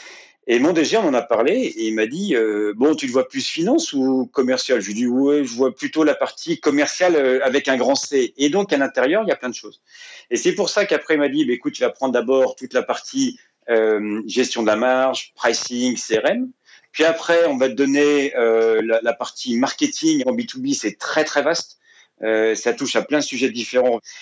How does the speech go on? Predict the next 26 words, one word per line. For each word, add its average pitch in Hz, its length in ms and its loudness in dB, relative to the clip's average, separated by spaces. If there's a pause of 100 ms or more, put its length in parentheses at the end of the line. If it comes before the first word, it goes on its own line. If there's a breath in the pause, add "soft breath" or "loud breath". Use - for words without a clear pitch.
(140 loud breath)
Et 135 140 2
puis, 165 160 -2
bah, 123 140 4
maintenant, 120 280 0
l'étape 113 300 0
d'après, 160 360 0
c'est 151 300 0
de 127 140 -2
me 110 120 -4
donner 151 560 2
le 117 300 0
haut 196 300 2
d'un, 120 360 -2
d'un 113 220 -2
compte 143 300 0
de, 117 240 0
de 110 100 -6
résultats 117 520 0
qui - 180 -6
est - 20 2
la 107 80 2
partie 160 480 -4
développement 117 560 0
d'un 110 160 -4
chiffre 127 260 -8
d'affaires. 127 360 -2